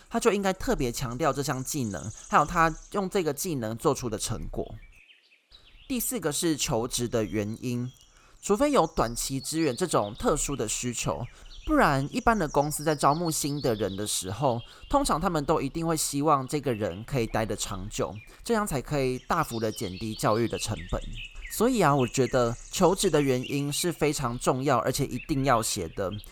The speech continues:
因为求职的原因就等于是你应征这份工作的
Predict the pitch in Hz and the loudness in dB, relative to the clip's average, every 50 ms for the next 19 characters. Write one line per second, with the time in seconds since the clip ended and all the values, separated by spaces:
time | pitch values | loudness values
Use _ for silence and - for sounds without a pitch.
0 | - - - - - - 240 302 302 269 - - - 160 151 143 139 139 131 127 | -20 -20 -20 -12 -8 -2 0 2 2 2 0 2 2 2 2 2 0 0 2 2
1 | 120 117 117 117 - - 139 135 135 139 139 - 196 - - 139 117 113 117 123 | 2 2 0 -2 -2 -4 -2 -2 -2 -2 -2 -2 -2 0 2 0 2 0 -2 -2
2 | 120 - 170 170 156 143 127 113 131 123 120 - - 214 196 170 - 160 151 - | -2 0 2 2 2 2 0 -2 -2 -2 -4 -4 -2 -2 0 0 0 0 2 2
3 | 165 139 - 160 139 131 135 120 120 123 - 143 117 107 | 0 2 2 0 0 2 2 0 2 2 2 2 2 2